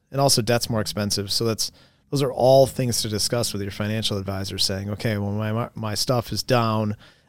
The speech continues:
and I'm also gonna take on some debt, and my debt is at higher interest rates. Should I do that, and how should I do that?" And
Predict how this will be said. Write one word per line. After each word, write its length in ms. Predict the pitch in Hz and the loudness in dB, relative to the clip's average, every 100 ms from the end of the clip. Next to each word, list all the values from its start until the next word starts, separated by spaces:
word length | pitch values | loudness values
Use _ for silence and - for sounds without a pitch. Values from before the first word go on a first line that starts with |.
| _ | _
and 100 | 139 | 2
I'm 100 | 131 | 4
also 300 | 123 120 123 | 6 4 2
gonna 180 | 113 107 | 0 -2
take 220 | - 107 | -2 -2
on 160 | 104 98 | -2 -4
some 160 | - 101 | -4 -4
debt, 340 | 110 98 98 _ _ _ - | -4 -4 -8 _ _ _ -8
and 160 | 113 | -4
my 160 | 110 104 | 0 -2
debt 240 | 98 110 | 0 0
is 140 | 104 104 | 0 -2
at 100 | 98 | -2
higher 240 | 104 101 | -2 -4
interest 340 | 101 101 95 101 | -4 -4 -4 -4
rates. 220 | 95 - | -6 -2
Should 220 | - 123 | 0 2
I 140 | 110 | 0
do 180 | 104 117 | -2 -4
that, 260 | 107 101 98 | -2 -4 -6
and 80 | 92 | -6
how 200 | 110 101 | -4 -4
should 200 | - 95 | -6 -6
I 120 | 90 | -10
do 120 | 90 | -12
that?" 240 | 85 - - _ _ _ _ | -14 -16 -20 _ _ _ _
And 280 | 107 104 92 | -4 -2 -4